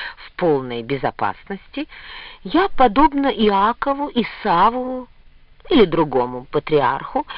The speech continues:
отправлюсь в далекие края и приведу себе жену, может быть, даже из уроженок этой страны". "Посмей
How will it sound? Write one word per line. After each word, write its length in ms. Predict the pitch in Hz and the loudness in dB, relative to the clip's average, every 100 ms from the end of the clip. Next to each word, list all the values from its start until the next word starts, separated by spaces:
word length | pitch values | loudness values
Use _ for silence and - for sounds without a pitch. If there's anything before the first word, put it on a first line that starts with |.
| - - - - | -12 -12 -6 0
отправлюсь 640 | 151 - 156 127 123 117 | 0 4 2 2 0 -4
в 20 | |
далекие 500 | 135 127 123 - 120 | -2 0 -2 -4 -6
края 500 | - 123 120 226 277 | -6 -6 -2 0 0
и 60 | 135 | -2
приведу 420 | - 120 120 233 | -4 -6 -4 -4
себе 360 | - 113 170 214 | -6 -2 0 0
жену, 400 | 165 95 104 156 - - - - - - | -2 -10 -14 -18 -20 -20 -20 -20 -20 -8
может 300 | 123 208 196 | 0 0 0
быть, 160 | 127 | -4
даже 320 | 92 147 185 175 - - - - - | -2 0 0 -4 -10 -12 -16 -10 -6
из 140 | 147 | 0
уроженок 760 | 175 156 135 113 104 107 123 - | 4 4 2 -4 -6 -8 -10 -12
этой 260 | - - - | -12 -18 -12
страны". 420 | - 120 110 107 - - - - - - - - - - - - - - - - | -8 -8 -10 -20 -20 -20 -20 -20 -20 -20 -20 -20 -20 -20 -20 -20 -20 -20 -20 -12
"Посмей 520 | 120 - 208 302 | -12 -8 -6 -4